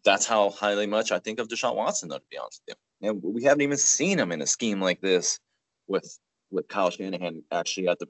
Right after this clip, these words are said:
helm calling plays. I mean, if my, if Matt Ryan was M V P, which I really do like Matt Ryan, if Matt Ryan was M V P,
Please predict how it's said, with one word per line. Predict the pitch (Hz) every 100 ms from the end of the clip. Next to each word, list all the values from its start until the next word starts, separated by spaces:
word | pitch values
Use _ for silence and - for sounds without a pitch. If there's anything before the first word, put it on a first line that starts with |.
| -
helm | 104 95 85 _ _ _ _ _ _ -
calling | - 107 92
plays. | 101 98
I | 95
mean, | 95 92
if | 92
my, | 110 127
if | - 90
Matt | 113 107
Ryan | 110 151
was | 147 156
M |
V | 160 160
P, | 180
which | 139 131
I |
really | 165 185 160
do | 147 147
like | 135 113
Matt | 131 -
Ryan, | 117 98
if | 71
Matt | - 117 123
Ryan | 95 85
was | 82
M | 90
V | 85 -
P, | 90 85